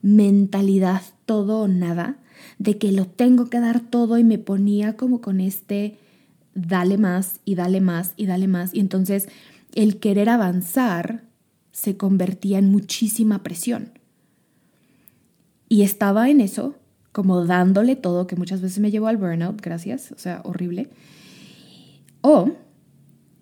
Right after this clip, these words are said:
esa presión se convertía tan grande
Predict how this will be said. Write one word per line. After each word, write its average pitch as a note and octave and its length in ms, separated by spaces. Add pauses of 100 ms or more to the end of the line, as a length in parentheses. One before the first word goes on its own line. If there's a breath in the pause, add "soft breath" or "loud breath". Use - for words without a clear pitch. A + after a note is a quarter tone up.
(540)
esa A3+ 460
presión G3 540
se F#3+ 160
convertía F#3 600
tan F#3 340
grande F3+ 500